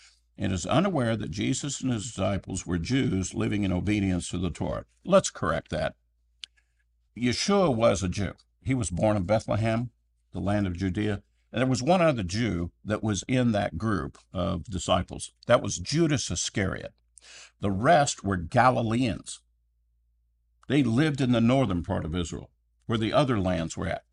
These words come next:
Jews, as used in the New Testament, in the New Testament days, in the days of Yeshua,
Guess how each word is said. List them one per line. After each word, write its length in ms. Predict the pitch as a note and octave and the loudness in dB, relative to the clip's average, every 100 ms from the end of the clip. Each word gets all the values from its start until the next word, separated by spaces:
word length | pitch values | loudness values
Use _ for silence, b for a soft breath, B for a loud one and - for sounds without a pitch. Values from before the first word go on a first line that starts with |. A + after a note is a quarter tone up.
| _ _ _ _ _ _ G#2+ | _ _ _ _ _ _ -6
Jews, 840 | F2+ C3+ A3+ F3 G2 F#2+ G#2 - _ - | -2 0 2 2 2 0 -2 -6 _ 0
as 280 | A#2 G2+ A2 | 2 2 0
used 340 | C#3 E3+ - | 0 0 -2
in 80 | A2 | -2
the 80 | A#2 | 0
New 160 | C3 | 0
Testament, 540 | C3 B2 A2 - - - | -2 -2 -4 -6 -10 -4
in 160 | F#2 | -2
the 80 | F#2 | 0
New 220 | F2 A2 | 0 0
Testament 440 | G#2+ A#2 G#2 F2+ C#2 | 2 0 0 -2 -4
days, 300 | F#2+ E2 - | -2 -2 -4
in 80 | E2+ | -4
the 100 | F2+ | -2
days 300 | G#2+ G#2+ E2+ | -2 -2 -2
of 60 | |
Yeshua, 440 | F2+ E2 A#2+ F#2+ | -6 -4 -2 -2